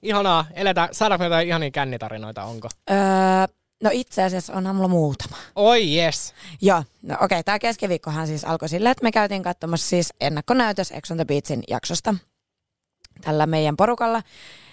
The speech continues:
Speaker 2: Ja siis miehän oli niin kännissä kahdeltatoista jälkeen siellä teatterista, mä en muistanut sitä jaksosta mitään.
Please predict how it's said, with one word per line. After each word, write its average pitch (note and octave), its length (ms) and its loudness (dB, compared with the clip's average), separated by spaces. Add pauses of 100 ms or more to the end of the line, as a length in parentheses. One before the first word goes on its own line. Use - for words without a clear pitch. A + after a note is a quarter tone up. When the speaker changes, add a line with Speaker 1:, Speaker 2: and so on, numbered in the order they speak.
(260)
Speaker 2:
Ja G3 160 4 (240)
siis A3 240 2
miehän G3+ 280 2
oli F#3 180 -2
niin A#3 420 -4
kännissä G#3 720 0 (400)
kahdeltatoista F3 920 0
jälkeen E3+ 680 0
siellä G3+ 300 0 (380)
teatterista, F3+ 560 -4
mä F#3+ 80 0
en F#3 60 -2
muistanut F3 500 -4
sitä - 140 -6
jaksosta G#3 400 -4
mitään. G#3+ 360 -2